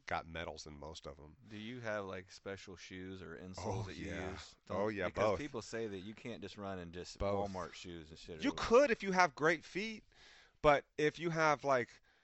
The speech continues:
Speaker 1: and I have great feet, but, like, I run in Hoka Ona Ona shoes, which
Speaker 2: What's
Speaker 1: are,
Speaker 2: a
Speaker 1: like,
Speaker 2: great foot?
Speaker 1: um, not a flat foot.
Speaker 2: Right, good arches.
Speaker 1: Good arches.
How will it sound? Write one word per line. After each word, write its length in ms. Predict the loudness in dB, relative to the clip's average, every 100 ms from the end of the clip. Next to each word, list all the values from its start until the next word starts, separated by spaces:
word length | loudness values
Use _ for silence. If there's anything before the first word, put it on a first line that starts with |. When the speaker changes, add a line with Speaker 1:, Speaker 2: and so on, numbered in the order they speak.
| _ _ -4
Speaker 1:
and 120 | 4
I 100 | 6
have 200 | 6 4
great 240 | 4 2 2
feet, 280 | -4 -4 -8 -2
but, 180 | 0 2
like, 240 | 4 2 2
I 140 | 4 4
run 280 | 6 2 2
in 120 | 2
Hoka 340 | 2 4 4 2
Ona 220 | 2 4
Ona 300 | 2 2 0
shoes, 380 | -2 0 -2 0
which 100 | 0
Speaker 2:
What's 80 | 2
Speaker 1:
are, 80 |
Speaker 2:
a 40 | 4
Speaker 1:
like, 140 | 2
Speaker 2:
great 200 | 0 -6
foot? 280 | -10 -8 -8 -12 -20 _ _ _ _ _ -2
Speaker 1:
um, 400 | 4 6 6 2 0
not 320 | 4 6 6
a 40 | 4
flat 380 | 0 2 2 0
foot. 360 | -2 0 -2 _ _
Speaker 2:
Right, 200 | -12 -12 -12
good 160 | -10 -6
arches. 420 | -6 -8 -10 -2
Speaker 1:
Good 160 | 2 4
arches. 640 | 4 4 0 -2 -4